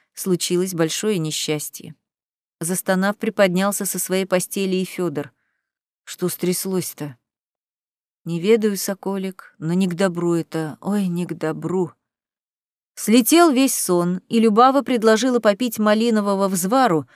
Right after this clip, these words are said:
раз уж до рассвета всего ничего. Федор согласился, и они коротали время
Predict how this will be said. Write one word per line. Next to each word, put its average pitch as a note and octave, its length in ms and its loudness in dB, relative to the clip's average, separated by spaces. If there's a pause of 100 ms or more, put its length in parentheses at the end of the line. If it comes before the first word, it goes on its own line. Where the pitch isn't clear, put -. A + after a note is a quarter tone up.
(220)
раз F#3 260 0
уж E3+ 80 0
до E3+ 140 -2
рассвета F3+ 440 0
всего E3 280 -4
ничего. D3+ 500 -6 (920)
Федор C#4+ 300 0
согласился, B3 760 0
и - 20 4
они C4 200 2
коротали A#3+ 520 2
время B3+ 400 0